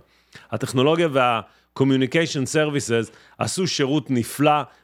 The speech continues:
ובעצם עלו בצורה משמעותית, והם אלה שדחפו את המדדים העיקריים, את ה-S and P, את הנסדק כלפי מעלה. זה אחד היתרונות שלנו להשקיע במדדים, אנחנו לא צריכים לבחור מניה,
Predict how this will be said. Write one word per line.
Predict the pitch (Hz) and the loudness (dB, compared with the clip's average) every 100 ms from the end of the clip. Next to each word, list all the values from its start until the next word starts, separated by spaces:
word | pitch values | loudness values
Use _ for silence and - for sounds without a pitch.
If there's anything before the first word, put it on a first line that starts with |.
| - | -6
ובעצם | 117 151 151 131 | 0 0 0 2
עלו | 123 151 | 2 0
בצורה | 147 127 135 | -2 0 0
משמעותית, | 139 127 139 170 220 | -2 -2 -2 0 0
והם | 151 160 | 0 0
אלה | 160 | -2
שדחפו | 143 131 117 - 165 | -4 -6 -6 -6 -2
את | 147 - 110 104 - _ _ | -2 0 -2 -2 -6 _ _
המדדים | 117 117 156 185 | -2 2 2 2
העיקריים, | 175 170 151 117 | 0 0 -2 0
את | |
ה-S | 120 139 147 | 0 0 -2
and | 123 | -4
P, | |
את | 131 | -4
הנסדק | 139 190 160 143 | 0 0 0 -2
כלפי | 113 98 95 | -4 -4 -4
מעלה. | 92 85 - _ _ | -4 -6 -10 _ _
זה | 110 | 0
אחד | 135 165 185 | 2 2 0
היתרונות | 185 196 220 220 | 0 0 -2 -2
שלנו | 208 185 185 | -2 0 0
להשקיע | 185 - 196 | 0 0 -2
במדדים, | 190 202 202 214 214 | 0 -2 -2 -2 -2
אנחנו | 165 - 156 | -4 -4 -2
לא | 170 | -2
צריכים | 170 143 156 | -4 -6 -4
לבחור | 123 104 143 127 | -4 -2 0 0
מניה, | 110 104 156 196 | 0 0 0 0